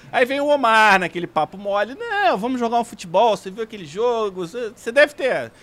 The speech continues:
É, é como se tivesse esbarrada no zagueiro e entrou no gol. "O que que aconteceu?" Tal. Aí o cara vai lá e conta toda a verdade. Então, é, a forma da gente se comunicar com certeza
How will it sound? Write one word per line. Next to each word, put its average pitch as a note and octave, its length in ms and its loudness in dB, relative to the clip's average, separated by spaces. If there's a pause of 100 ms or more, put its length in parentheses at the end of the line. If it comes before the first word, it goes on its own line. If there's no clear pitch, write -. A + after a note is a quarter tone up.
(160)
É, B3+ 200 2
é B3 40 4
como C#4 200 0
se C#4+ 120 -12
tivesse A#3+ 300 -4
esbarrada F#3+ 500 4
no E3 120 -8
zagueiro D3+ 340 -4
e - 20 -2
entrou D#3 220 -8
no B2+ 80 -6
gol. B2 280 -2
"O - 20 -8
que F#3 140 -16
que G3+ 80 -12
aconteceu?" D3 640 -12
Tal. C3+ 340 -8
Aí D#3+ 160 -6
o F3+ 80 -8
cara F3+ 220 -2
vai E3 160 0
lá F3 100 0
e E3+ 40 -4
conta F3 300 -4
toda F3+ 200 -8
a - 20 -8
verdade. G#2 500 -8
Então, E3+ 300 -6 (500)
é, D#3 300 6
a D3 100 0
forma G3 520 4
da D3+ 80 2
gente D3 180 -6
se - 140 -16
comunicar D3 560 -8
com G3 260 -6
certeza E3+ 720 -4